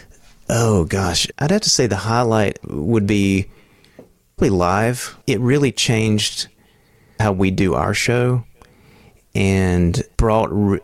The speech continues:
an electricity to it, because now you had halfway to the vision to try to recreate the live stream experience of Super Chat. And so we're, all of a sudden now we have chat, we have the live stream,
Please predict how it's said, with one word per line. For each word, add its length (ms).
an 140
electricity 760
to 180
it, 100
because 300
now 160
you 220
had 340
halfway 560
to 320
the 100
vision 640
to 140
try 180
to 80
recreate 920
the 100
live 300
stream 340
experience 580
of 80
Super 300
Chat. 400
And 100
so 180
we're, 300
all 120
of 40
a 60
sudden 280
now 160
we 100
have 220
chat, 540
we 180
have 140
the 100
live 320
stream, 520